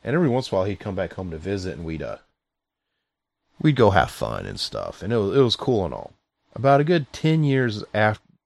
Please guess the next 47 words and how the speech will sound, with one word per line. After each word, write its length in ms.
later 640
from 180
the 60
last 300
time 160
I 120
ever 120
saw 400
him, 160
I 120
actually, 360
I 60
think 240
it 80
was 340
fall 360
of 120
nineteen 420
ninety-seven. 920
You 100
know, 100
we 120
were 40
both 280
in 100
college. 460
I 60
was 100
going 220
to 120
a 60
local 260
community 540
college, 360
and 100
he 100
was 120
going 420
out 160
of 80
state 340
somewhere. 640
And, 200
uh, 100
while 220
he 120
was 200